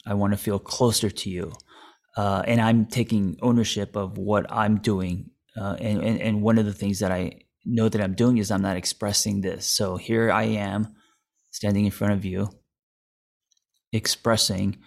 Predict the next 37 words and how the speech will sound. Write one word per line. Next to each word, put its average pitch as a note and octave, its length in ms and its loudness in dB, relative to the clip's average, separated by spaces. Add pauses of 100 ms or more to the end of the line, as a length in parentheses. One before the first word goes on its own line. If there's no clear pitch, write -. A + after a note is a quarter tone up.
(160)
to A2+ 120 -2
you F#2+ 220 0
that, F2+ 360 -4
um, F2 360 -6 (320)
I G#2+ 60 -6
wanna F#2+ 240 0
do F#2+ 160 -4
something F#2+ 340 -2
about F2+ 300 -6
this. F#2 340 -8 (140)
You G2+ 100 -2
know, E2+ 140 -6
can G2+ 260 0
you G2 140 2
help F#2 240 -2
me? F#2 160 -6
What G#2+ 180 0
can G#2+ 160 -2
we G2+ 120 0
do? F2 260 -6 (260)
Because G#2 160 -2
I'm G2 80 2
starting F#2+ 260 0
to, F2 140 -4
to - 160 -10
feel F2 360 -4
invisible." F#2 520 -6 (640)
And C3 100 6
if A#2+ 80 4
your B2+ 100 4
partner C#3 400 4
is A2+ 200 0
defensive G2+ 840 -2
and G2 80 -4
is F#2+ 160 -2
like, F#2+ 280 0
"Well, A#2+ 400 4